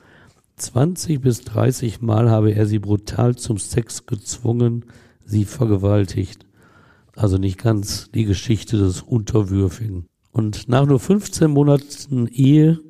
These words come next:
verließ sie ihn in einer Nacht- und Nebelaktion, wie sie sagt. Alles, was sie an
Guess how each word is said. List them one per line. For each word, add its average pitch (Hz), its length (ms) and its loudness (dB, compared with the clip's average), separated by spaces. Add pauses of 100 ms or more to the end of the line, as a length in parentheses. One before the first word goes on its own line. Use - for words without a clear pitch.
(240)
verließ 123 440 2
sie 104 200 2
ihn 101 120 4
in 107 260 -2
einer 110 320 4
Nacht- 107 420 -2
und 131 180 0
Nebelaktion, 110 800 2
wie 92 60 -2
sie 92 140 2
sagt. 90 360 -2 (540)
Alles, 165 540 2 (440)
was 117 220 0
sie 107 300 -2 (260)
an 98 260 -2